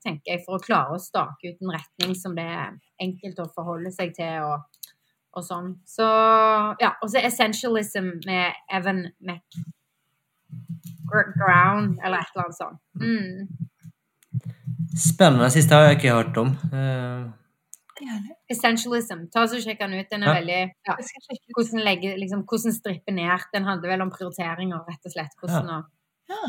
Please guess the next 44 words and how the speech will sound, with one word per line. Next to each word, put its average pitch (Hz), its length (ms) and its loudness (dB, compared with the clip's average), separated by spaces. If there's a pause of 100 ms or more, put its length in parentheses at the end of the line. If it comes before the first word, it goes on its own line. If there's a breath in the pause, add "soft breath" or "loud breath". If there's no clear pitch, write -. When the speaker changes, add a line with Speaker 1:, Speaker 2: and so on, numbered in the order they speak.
(340)
Speaker 1:
skjære 175 160 -8
bort, - 500 -10
eh, - 540 -8
alt 202 240 -2
som 208 120 -8
er 190 140 -4
unødvendig 180 560 -4
av 170 260 -6 (360)
ting 190 120 -6
og 175 80 -8
tang 180 200 -6
du 170 80 -10
gjør. 170 240 -6 (260)
Mm. 190 480 -8 (560)
Speaker 2:
Kult. - 300 -4 (560 soft breath)
Speaker 1:
Og 226 60 -4
så 202 80 -4
har 247 120 10
jeg 240 80 6
Speaker 3:
Nice. 233 60 -10
Speaker 1:
fått, 247 300 -8
eh, 233 180 4
Speaker 3:
Den 233 220 4
Speaker 1:
tips - 200 -6
om 226 160 12
en 214 260 -4
som 202 160 0
heter 202 320 -2
Atomic - 520 -10 (120)
Habits, 180 580 -8
eller 180 160 -8
noe 180 100 -10
sånt. 170 240 -12 (520 soft breath)
Og 349 80 -2
så 285 120 -4
selvfølgelig, 262 600 2
hvis 240 180 -2
man 233 160 2
er 226 140 6
opptatt 220 380 2
av, 202 260 8
liksom, 190 540 -2
growth 196 340 0
mindset 185 560 2